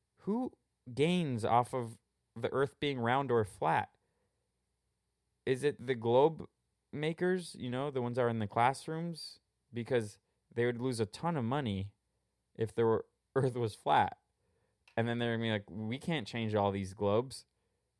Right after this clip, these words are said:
We, we're gonna keep making them round, and we're gonna pay the glo-, globe globby-," <laughs> I can't say that, "globe lobbyists a ton of money a year to convince nasa to keep that conspiracy alive of the earth being round."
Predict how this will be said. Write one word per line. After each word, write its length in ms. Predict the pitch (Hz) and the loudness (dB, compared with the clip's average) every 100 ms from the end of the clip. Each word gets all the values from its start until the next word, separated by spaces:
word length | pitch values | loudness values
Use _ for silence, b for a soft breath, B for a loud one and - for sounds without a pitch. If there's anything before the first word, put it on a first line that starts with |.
| _ - | _ -6
We, 200 | 123 95 | -2 0
we're 180 | 110 151 | 0 2
gonna 160 | 170 | 2
keep 220 | 117 151 | 0 -2
making 260 | 139 131 139 | -2 -2 -2
them 240 | 127 107 | -2 0
round, 400 | 110 175 135 101 | 4 4 4 0
and 100 | 98 | 0
we're 120 | 104 131 | 0 -2
gonna 160 | 135 | -2
pay 240 | 139 131 117 | 2 2 4
the 160 | 110 | 0
glo-, 580 | 98 104 120 170 190 135 - | 0 4 6 8 6 2 0
globe 400 | 127 170 180 127 | 6 6 6 2
globby-," 480 | 113 113 113 107 - | 6 8 8 4 0
<laughs> 40 | |
I 520 | 127 127 160 - 349 214 | -2 -2 -6 -8 -14 -8
can't 280 | 135 - | -8 -8
say 160 | - 101 | -8 -6
that, 160 | 98 - B B | -6 -8 B B
"globe 340 | - 127 151 147 | 0 6 6 8
lobbyists 800 | 117 104 101 104 110 - - - _ _ _ - | 8 8 6 2 2 -2 -16 -18 _ _ _ -10
a 60 | 104 | -6
ton 240 | - 175 | 0 2
of 80 | 147 | 4
money 300 | 151 180 117 | 4 6 8
a 40 | 104 | 6
year 400 | 117 143 113 101 | 6 6 6 4
to 340 | - 107 101 | 0 2 2
convince 540 | - 107 107 127 - - | 0 -4 -2 -4 -6 -4
nasa 600 | 120 143 147 120 107 101 - | 0 0 0 2 2 0 0
to 420 | 107 104 101 101 _ _ _ _ | 0 2 0 -2 _ _ _ _
keep 240 | - 180 185 - | -6 -4 -4 -2
that 380 | 151 151 135 - _ _ _ _ | 4 6 6 0 _ _ _ _
conspiracy 600 | 131 123 - 160 156 151 | -6 -4 2 2 2 2
alive 640 | 131 135 139 120 98 95 | 6 10 12 12 8 4
of 360 | 95 107 107 104 | 2 4 2 2
the 60 | |
earth 300 | 107 143 139 | 4 4 4
being 220 | - 135 110 | 0 0 2
round." 520 | 110 113 95 90 | 2 2 0 -4